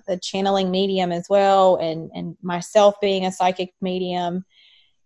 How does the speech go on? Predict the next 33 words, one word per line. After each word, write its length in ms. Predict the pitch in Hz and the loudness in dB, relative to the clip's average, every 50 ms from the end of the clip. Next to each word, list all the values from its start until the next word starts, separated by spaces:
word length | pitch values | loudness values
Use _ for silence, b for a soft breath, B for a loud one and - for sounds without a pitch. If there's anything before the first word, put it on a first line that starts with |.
| _ - | _ 0
And 200 | 190 196 196 196 | 2 2 4 4
that's 220 | 202 202 202 - - | 4 2 2 2 0
something 380 | 247 254 262 - 339 339 285 | 0 2 2 2 2 4 6
that 140 | 240 208 - - | 6 4 4 4
I 540 | 175 180 185 190 202 202 202 208 214 208 208 | 2 4 4 4 6 6 6 6 4 4 4
have 240 | 214 214 208 196 190 | 4 2 2 2 0
not 340 | 185 175 180 190 - - - | 0 2 2 2 0 0 -4
shared 540 | - - - 185 175 180 190 196 190 190 | -8 -6 -2 0 2 2 2 2 2 2
with 280 | 190 190 196 196 196 196 - | 2 4 4 4 2 0 -6
some 460 | - - - - - 190 180 180 190 | -16 -20 -20 -12 -6 -4 -4 -2 0
of 220 | - 196 202 196 196 | 0 0 0 0 0
my 580 | 196 190 190 190 196 196 190 190 190 170 - - - | -2 0 0 2 2 2 2 2 0 -2 -4 -6 -6
family 300 | 185 185 214 311 349 190 | -4 -2 -2 0 -2 -2
members, 680 | 160 - 90 - - 78 85 95 - - - - _ _ - | -4 -6 -8 -8 -8 -8 -8 -10 -12 -12 -16 -20 _ _ -12
you 100 | 202 190 | -8 -6
know, 140 | 180 165 170 | -4 -4 -4
some 300 | 175 - - 185 190 196 | -4 -2 0 0 2 2
of 280 | 196 196 190 190 190 | 2 2 2 2 0
the 120 | 185 190 190 | 0 0 0
people 500 | - - 202 196 196 196 196 196 196 196 | -2 -6 -10 -6 -2 0 2 2 2 2
that 260 | 185 185 180 180 - - | 2 2 2 0 0 -2
are 180 | 180 185 190 | -2 -2 -4
closest 640 | 185 - - - 180 185 185 - 185 185 - - - | -6 -8 -6 -4 -4 -4 -4 -6 -8 -8 -10 -6 -4
to 200 | 208 208 233 277 | -2 0 0 -2
me. 360 | 220 147 - 85 - 202 - _ _ | -4 -6 -10 -12 -12 -14 -16 _ _
Little 320 | 180 202 208 196 202 208 | -2 2 4 4 4 4
background, 540 | 196 196 175 175 175 - 185 180 190 208 214 | 4 4 4 4 2 2 4 6 6 6 6
I 20 | |
was 140 | 202 185 - | 4 2 4
raised 280 | 185 180 185 196 190 - | 4 4 4 4 0 -2
in 60 | 196 | 0
North 220 | 190 185 185 185 | 2 2 2 2
Carolina, 680 | - 196 185 180 175 170 170 170 180 185 214 247 254 | 2 4 4 6 6 4 4 2 2 0 0 0 -2